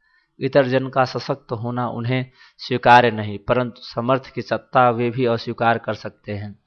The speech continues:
हम किसी को शत्रु क्यों बनाएं? पुत्र, हमें शत्रुओं की नहीं, मित्रों और सहायकों की आवश्यकता है।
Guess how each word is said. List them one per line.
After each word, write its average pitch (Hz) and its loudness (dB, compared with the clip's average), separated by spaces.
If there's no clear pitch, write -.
हम 131 -2
किसी 135 -4
को 117 -6
शत्रु 127 -2
क्यों 131 2
बनाएं? 101 -4
पुत्र, 135 -2
हमें 117 -2
शत्रुओं 123 -6
की 120 -8
नहीं, 110 -6
मित्रों 117 -2
और 110 0
सहायकों 110 -4
की 117 -8
आवश्यकता 104 -6
है। 98 -8